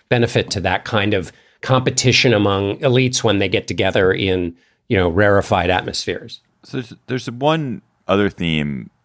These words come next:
Speaker 2: that seems prevalent this year, which is that globalism, as traditionally understood, has come to an end, and that the world has sorted itself into these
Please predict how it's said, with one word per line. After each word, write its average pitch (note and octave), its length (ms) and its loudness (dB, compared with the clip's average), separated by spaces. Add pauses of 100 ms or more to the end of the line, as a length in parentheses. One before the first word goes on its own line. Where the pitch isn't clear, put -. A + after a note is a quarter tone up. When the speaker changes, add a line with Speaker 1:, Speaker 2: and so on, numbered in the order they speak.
(1600)
Speaker 2:
that E2 160 -4
seems C#2 540 -6
prevalent C#2+ 460 -2
this C#2+ 200 -4
year, C#2+ 200 2
which C2 180 -4
is D2+ 140 -2
that - 180 0
globalism, F2+ 760 2
as D#2 160 2
traditionally D2+ 440 -4
understood, D2+ 680 0 (420)
has D#2+ 140 -2
come D#2 220 -2
to D2+ 120 -2
an C2 100 -4
end, C2 560 -6
and D2+ 180 -2
that D2 100 -4
the E2 80 0
world D#2+ 440 2
has D#2+ 160 -2
sorted F2+ 400 2
itself C#2 440 0
into C#2 200 -10
these C2+ 360 -6